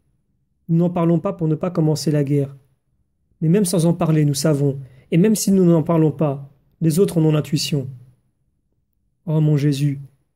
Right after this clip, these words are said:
les jeunes m'ont raconté aujourd'hui à Gethsémani l'épisode de Magdala et celui de la matinée du Shabbat. L'innocence parle, parce qu'elle voit par les yeux de son ange gardien. Mais les plus âgés aussi se rendent compte.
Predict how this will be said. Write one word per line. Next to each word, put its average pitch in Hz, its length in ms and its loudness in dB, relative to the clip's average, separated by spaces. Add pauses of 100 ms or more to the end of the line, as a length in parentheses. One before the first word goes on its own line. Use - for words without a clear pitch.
(200)
les 156 100 -2
jeunes 175 200 4
m'ont 156 120 4
raconté 151 380 -2
aujourd'hui 151 400 2
à 151 80 0
Gethsémani 151 680 2 (320)
l'épisode 156 420 2
de 147 80 0
Magdala 156 640 -2
et 151 80 -6
celui 170 300 -4
de 156 100 -2
la 147 160 -2
matinée 156 340 0
du 151 100 2
Shabbat. 156 540 -2 (680)
L'innocence 175 560 2
parle, 156 440 -4 (800)
parce 165 160 -4
qu'elle 160 160 0
voit 180 200 -2
par 165 140 0
les 147 260 2
yeux 185 80 2
de 156 80 0
son 160 180 -2
ange 160 140 0
gardien. 151 460 -2 (880)
Mais 165 100 2
les 180 120 4
plus 180 280 2
âgés 175 240 4
aussi 185 220 0
se 175 140 -2
rendent 147 240 0
compte. - 400 -4